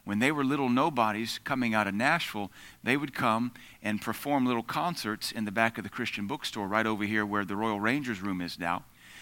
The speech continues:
That's where our church officially launched,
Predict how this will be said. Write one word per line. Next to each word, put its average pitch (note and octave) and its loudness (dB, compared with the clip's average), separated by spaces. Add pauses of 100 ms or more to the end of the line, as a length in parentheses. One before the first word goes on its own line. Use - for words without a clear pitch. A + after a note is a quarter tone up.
(280)
That's C#3 4
where D#3 2
our B2+ 6
church - 2
officially G#2+ -2
launched, B2 2